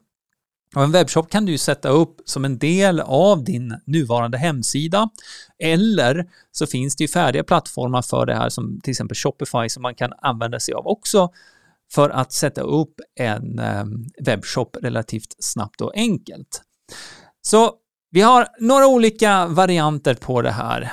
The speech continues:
Om du vill gå helt digitalt eller om du vill gå delvis digitalt. Ja, det kan ju nu vara så här också att du vill, ehm, bara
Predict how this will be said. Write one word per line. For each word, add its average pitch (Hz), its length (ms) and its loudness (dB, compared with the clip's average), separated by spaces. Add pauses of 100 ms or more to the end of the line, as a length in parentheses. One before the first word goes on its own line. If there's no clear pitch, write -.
Om 143 220 0
du 160 120 2
vill 160 140 4
gå 156 200 4
helt 233 400 0
digitalt 196 880 0
eller 135 220 -6
om 127 200 -8
du 123 80 -6
vill 123 180 -14
gå 120 160 -4
delvis 120 640 -6
digitalt. 120 640 -12 (140)
Ja, 214 240 0 (260)
det 220 60 -8
kan 254 180 -2
ju 254 60 0
nu 247 120 0
vara 220 180 2
så - 120 0
här 165 160 4
också 143 260 0
att - 180 -2 (500)
du 185 520 4
vill, 156 460 2
ehm, 147 600 2 (100)
bara 143 560 4